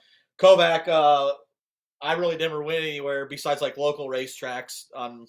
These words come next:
Memorial Day weekend. So my favorite Memorial Day memory happened five years ago in twenty eighteen at the Show Me one hundred. What do you think it was? You were there.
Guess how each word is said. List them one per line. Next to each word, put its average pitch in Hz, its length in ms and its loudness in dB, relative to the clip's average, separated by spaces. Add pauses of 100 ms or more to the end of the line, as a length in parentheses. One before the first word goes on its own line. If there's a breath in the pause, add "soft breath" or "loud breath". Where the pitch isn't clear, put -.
Memorial 127 280 -4
Day 127 120 -6
weekend. 135 440 -8
So 151 280 -2
my 175 160 0
favorite 202 400 -6
Memorial 175 420 -6
Day 165 360 -8 (260)
memory 160 360 -4
happened 151 380 -4
five 160 300 -4
years 151 260 -10
ago 120 260 -8
in 123 80 -14
twenty 147 340 -10
eighteen 139 580 -12 (420)
at 131 140 -4
the 127 80 -14
Show 147 240 -2
Me 151 100 -8
one 135 140 -10
hundred. 131 240 -6
What 127 80 -8
do 143 60 -8
you 143 60 -10
think 143 160 -12
it 127 100 -10
was? 120 500 -6
You 117 100 -14
were 139 140 -8
there. 123 380 -8